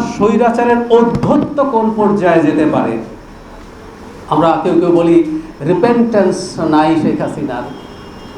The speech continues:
মানে, এগুলো এখন আমাদের কপালে আছে। মানে, উনি, আমি সরি হয়ে বলার জন্য, উনি দুনিয়া থেকে যাওয়ার আগ পর্যন্ত মনে হয় আমাদের এই অশান্তি, এই ইরিটেশন শেষ হবে না। আবার একদিকে আমি এই ইরিটেশনটা খুব পছন্দও করি, কারণ উনি যত এইভাবে আমাদেরকে ইরিটেট করতে থাকবেন,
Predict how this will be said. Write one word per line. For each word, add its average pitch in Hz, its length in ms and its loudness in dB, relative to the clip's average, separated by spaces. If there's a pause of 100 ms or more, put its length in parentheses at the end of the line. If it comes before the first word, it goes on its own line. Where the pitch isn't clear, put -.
মানে, 233 180 2
এগুলো 247 260 4
এখন 214 220 2
আমাদের 185 260 0
কপালে 170 320 0
আছে। 165 200 0
মানে, 160 180 0
উনি, 220 520 0 (380)
আমি 151 140 -10
সরি 226 240 0
হয়ে 208 180 4
বলার 196 320 0
জন্য, 143 200 2
উনি 151 120 2
দুনিয়া 185 300 4
থেকে 220 200 2
যাওয়ার 202 260 4
আগ 196 80 2 (120)
পর্যন্ত 196 320 -2
মনে 196 180 2
হয় 190 60 4
আমাদের 185 180 2
এই 185 60 0
অশান্তি, 180 840 2 (520)
এই 190 240 2
ইরিটেশন 233 520 2 (460)
শেষ 208 220 2
হবে 127 200 0
না। 120 140 -6 (460)
আবার 285 180 2
একদিকে 285 300 0
আমি 294 140 2
এই 285 120 4
ইরিটেশনটা 262 440 4
খুব - 180 -2
পছন্দও 226 500 2
করি, 117 360 -2
কারণ 196 140 0
উনি 247 240 0
যত 233 340 -2
এইভাবে 254 440 6
আমাদেরকে 233 340 2
ইরিটেট 220 440 0
করতে 220 220 0
থাকবেন, 190 440 -2